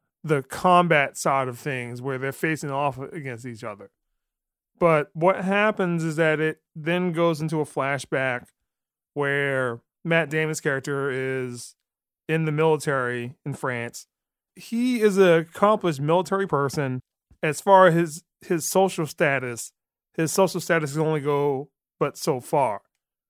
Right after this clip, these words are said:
as opposed to Adam Driver's character,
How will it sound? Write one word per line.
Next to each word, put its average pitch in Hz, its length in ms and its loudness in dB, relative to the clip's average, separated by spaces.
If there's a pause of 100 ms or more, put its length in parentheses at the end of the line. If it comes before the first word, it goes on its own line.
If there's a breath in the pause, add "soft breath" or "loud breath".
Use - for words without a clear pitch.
(480)
as 156 200 2
opposed 165 560 4
to 151 480 0
Adam 147 320 0
Driver's 175 500 2
character, 131 640 -4